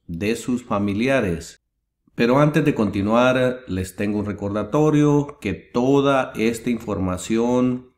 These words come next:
que estamos viendo y estaremos viendo se encuentra en el sitio de U S C I S o U S C I S, el sitio de inmigración.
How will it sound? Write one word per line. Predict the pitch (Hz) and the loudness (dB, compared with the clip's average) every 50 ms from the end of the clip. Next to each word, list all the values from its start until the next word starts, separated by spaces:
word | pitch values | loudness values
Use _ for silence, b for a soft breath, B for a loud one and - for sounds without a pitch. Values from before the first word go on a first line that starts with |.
| _ - | _ -14
que | - 98 95 95 90 87 87 - - - | -8 -4 -4 -2 -2 -4 -6 -8 -10 -12
estamos | 92 92 - 127 127 135 143 139 113 | -12 -8 -4 -2 -2 0 0 -2 -2
viendo | 107 110 107 107 107 107 101 107 107 107 107 107 - - - - | -2 -2 -2 0 -2 -2 -2 -2 -2 -4 -6 -8 -12 -16 -10 -8
y | 95 | -6
estaremos | 92 87 - - 85 85 90 95 110 113 107 110 | -6 -6 -8 -8 -8 -4 -2 -2 -2 -2 -2 -4
viendo | 107 107 104 104 104 101 104 104 107 104 104 B B B B B B | -4 -2 -2 0 -2 -2 -2 -2 -4 -6 -6 B B B B B B
se | - - - 123 123 | -16 -8 -2 -2 0
encuentra | 127 123 123 117 113 107 107 104 113 113 110 107 107 110 107 - - - - _ _ _ _ _ _ | 0 -2 -2 -2 -2 -2 -2 -2 -2 -2 0 0 0 -2 -2 -4 -10 -20 -20 _ _ _ _ _ _
en | - 107 113 120 127 135 135 135 - - | 0 2 2 2 2 0 -2 -2 -4 -6
el | - 107 101 98 | -6 -6 -6 -6
sitio | - - - 110 110 107 - - 113 110 107 107 110 107 104 | -6 -4 -2 -2 -2 -2 -2 0 0 0 0 0 -4 -6 -8
de | 98 95 104 98 95 92 90 85 - _ _ _ _ | -8 -6 -4 -4 -2 -4 -4 -6 -10 _ _ _ _
U | - 113 113 120 123 117 | -2 0 2 4 4 4
S | 113 113 113 113 - 117 110 110 110 107 110 - - _ _ | 2 2 0 -2 -2 -2 -2 -2 -2 -4 -6 -12 -18 _ _
C | - - - 110 101 98 | -16 -10 -6 -2 -2 0
I | 98 98 104 113 | 0 0 0 2
S | 123 127 120 - - 92 87 85 90 90 _ _ _ _ _ _ _ _ _ _ | 2 0 0 -2 -6 -10 -10 -10 -12 -16 _ _ _ _ _ _ _ _ _ _
o | - 101 101 101 95 92 - - - | -6 -4 -2 -2 -2 -4 -8 -10 -8
U | - 98 107 113 117 113 113 | -6 -2 0 0 2 2 2
S | 113 117 117 - - - | 0 0 -2 -6 -10 -16
C | - - - | -12 -6 -4
I | 101 98 95 104 107 113 | -4 -2 -2 0 0 0
S, | 113 101 90 - - - _ _ | 0 0 -2 -6 -10 -16 _ _
el | - - 127 123 | -8 -6 -6 -4
sitio | - - 123 117 117 - 117 117 113 113 113 110 - - | -2 0 0 0 2 2 2 2 2 0 -2 -4 -8 -12
de | - 90 98 95 | -8 -6 -4 -2
inmigración. | 98 101 101 98 101 101 98 98 - - 151 139 110 95 82 - - | -2 -2 -2 -2 -2 -2 -4 -4 -2 -2 0 0 0 -2 -4 -6 -12